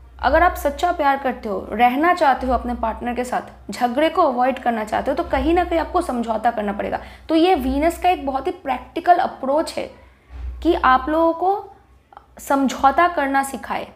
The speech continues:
एक दूसरे के साथ रहना, प्रैक्टिकली एक दूसरे के साथ रहना सिखाए। प्रॉब्लम्स का सामना वो करवा, करवा के,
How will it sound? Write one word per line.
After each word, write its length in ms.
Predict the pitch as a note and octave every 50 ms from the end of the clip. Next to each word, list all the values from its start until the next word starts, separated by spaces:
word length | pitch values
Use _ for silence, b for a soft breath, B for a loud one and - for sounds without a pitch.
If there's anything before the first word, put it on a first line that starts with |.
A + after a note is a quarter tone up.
| _ _ - _ -
एक 180 | - C4+ B3 A#3
दूसरे 280 | D4+ D4 - D4+ D4
के 100 | D#4+ E4
साथ 180 | E4 - E4+ E4+ E4+ - - - - -
रहना, 440 | G#3 G3+ A#3+ A#3+ A#3 C4+ D4+ D4+ A#3
प्रैक्टिकली 640 | G#3+ - C4+ B3 A#3+ - - - E4+ F4+ F4+ F4 D#4+
एक 160 | D4+ B3+ A#3+
दूसरे 240 | C#4+ C#4 C#4+ D4 C#4+
के 80 | D4+ D4
साथ 160 | D#4 D#4 D#4 D#4 - -
रहना 420 | - G#3+ A#3+ A#3+ A#3+ A#3+ C4 C4
सिखाए। 440 | B3+ - B3+ - - F#3+ - - - B B B B B B B B
प्रॉब्लम्स 560 | - C4+ C4+ C#4 C#4+ - D#4+ E4 F4 F4 E4+
का 120 | - G4 F4+
सामना 460 | F4+ - C4+ B3 B3 C4 C#4 D4+ D#4+
वो 160 | D4 D#4 D#4
करवा, 380 | D#4 - C4 A#3+ A#3 A#3+ A#3 A#3
करवा 500 | - - - - A#3+ A#3 A3+ B3 B3+ B3+
के, 220 | B3 - E4 F4+